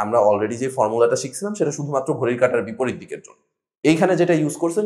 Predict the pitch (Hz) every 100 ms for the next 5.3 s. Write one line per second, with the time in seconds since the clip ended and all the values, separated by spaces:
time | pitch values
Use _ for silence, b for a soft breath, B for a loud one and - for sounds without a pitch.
0 | 208 139 - 120 113 117 131 117 254 214
1 | 220 B - 185 165 156 117 104 107 107
2 | 98 92 85 85 - - _ _ 170 185
3 | 196 185 165 151 131 120 107 110 107 113
4 | 117 - - - 139 151 151 156 - 160
5 | 135 120